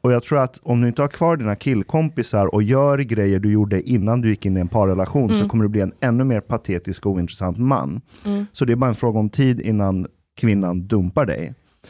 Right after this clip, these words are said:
Speaker 1: Eh, och då är du fucked. För då är du ensam, du har förlorat en person som var allt i ditt liv och då kommer liksom självmordstankar, alkoholism, rubbet in.
Speaker 2: Mm.
Speaker 1: Eh,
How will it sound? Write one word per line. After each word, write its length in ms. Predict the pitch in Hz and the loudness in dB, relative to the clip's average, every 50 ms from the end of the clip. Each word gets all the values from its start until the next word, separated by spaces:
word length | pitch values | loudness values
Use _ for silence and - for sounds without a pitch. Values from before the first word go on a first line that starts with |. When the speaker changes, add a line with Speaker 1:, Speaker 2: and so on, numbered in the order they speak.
| - _ _ _ - | -20 _ _ _ -6
Speaker 1:
Eh, 100 | 101 101 | -4 -4
och 180 | - - 123 | -2 -2 0
då 160 | 123 160 156 | 2 2 2
är 60 | 120 90 | 2 2
du 80 | 82 | 0
fucked. 440 | - - - 131 - - - - - - - - _ | -4 -4 -4 -4 -4 -4 -6 -18 -20 -20 -20 -20 _
För 120 | - - 127 | -6 -2 0
då 120 | 123 135 | 2 2
är 40 | 135 | 2
du 80 | 131 117 | 2 0
ensam, 680 | - 127 117 104 101 - - 143 135 135 143 151 156 151 _ _ _ _ _ _ _ | 0 0 0 0 -2 -2 -2 -2 0 0 -2 -2 -6 -8 _ _ _ _ _ _ _
du 80 | - 120 | -2 0
har 140 | 113 123 113 | 0 0 -2
förlorat 680 | - - - 120 117 120 127 127 127 123 120 117 - | -4 -4 -2 0 0 2 2 2 2 2 2 0 -2
en 120 | 123 117 107 | -4 -4 -4
person 460 | - 113 - - 117 110 104 104 95 | -4 -6 -4 -2 -2 -2 -2 -2 -2
som 140 | - 110 101 | -4 -2 -2
var 120 | 92 90 | -2 -2
allt 280 | - 110 110 104 - - | 0 0 0 0 0 -2
i 40 | 104 | -2
ditt 160 | 101 95 - | -2 -2 -2
liv 280 | 98 101 98 95 90 - | 0 0 0 0 0 0
och 100 | - 107 | 0 2
då 160 | 101 101 95 | 2 2 2
kommer 240 | - - 101 95 90 | 0 0 0 0 0
liksom 300 | 87 80 - - 87 82 | -2 -4 -4 -4 -4 -4
självmordstankar, 800 | - - 113 101 95 95 92 87 - - - 101 92 90 - 92 | -2 -2 -2 0 0 0 -2 -4 -4 -4 -2 -2 -2 -2 -2 -2
alkoholism, 560 | 90 90 85 - 90 82 85 82 69 - - 90 | -2 -2 -2 -4 -4 -4 -4 -6 -6 -4 -2 -2
rubbet 300 | 90 87 80 85 85 - | 0 0 -2 -2 -2 -2
in. 300 | 123 120 - - - - _ - | -2 -2 -2 -4 -8 -12 _ -4
Speaker 2:
Mm. 180 | 220 208 196 180 - - - - _ - | -2 -2 -2 -2 -4 -10 -20 -20 _ -6
Speaker 1:
Eh, 220 | - - 104 101 | -2 0 0 0